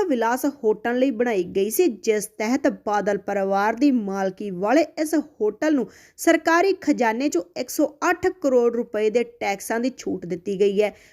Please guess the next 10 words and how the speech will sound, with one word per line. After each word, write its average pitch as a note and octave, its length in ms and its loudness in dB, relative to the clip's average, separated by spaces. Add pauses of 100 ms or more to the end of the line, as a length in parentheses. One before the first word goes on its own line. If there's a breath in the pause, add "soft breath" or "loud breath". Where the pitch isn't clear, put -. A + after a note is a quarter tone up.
(140 soft breath)
ਮੁੱਖ G#3+ 220 -2
ਮੰਤਰੀ G3 520 0
ਨੇ G#3+ 120 0 (260 soft breath)
ਮੀਡੀਆ C4 400 4
ਕੋਲ D#4+ 260 0
ਖੁਲਾਸਾ G3+ 480 -4
ਕੀਤਾ G#3 300 -6
ਹੈ D4+ 80 0
ਕਿ E4 100 -2 (100)
ਈਕੋ B3 480 2